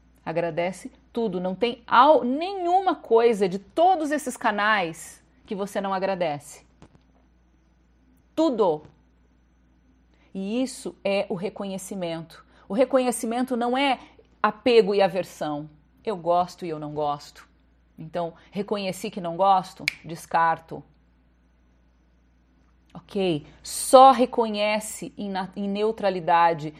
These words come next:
Se o verbo reconhecer te dá uma conotação de eu,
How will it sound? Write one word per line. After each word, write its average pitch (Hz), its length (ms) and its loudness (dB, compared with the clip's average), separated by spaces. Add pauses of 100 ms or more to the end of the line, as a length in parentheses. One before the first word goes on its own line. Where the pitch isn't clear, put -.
(140)
Se - 400 0
o 233 140 0
verbo 208 420 4
reconhecer 190 920 0 (240)
te - 120 -8
dá 214 520 6
uma 196 180 -6
conotação 175 640 -10
de 160 160 -12
eu, 170 460 -8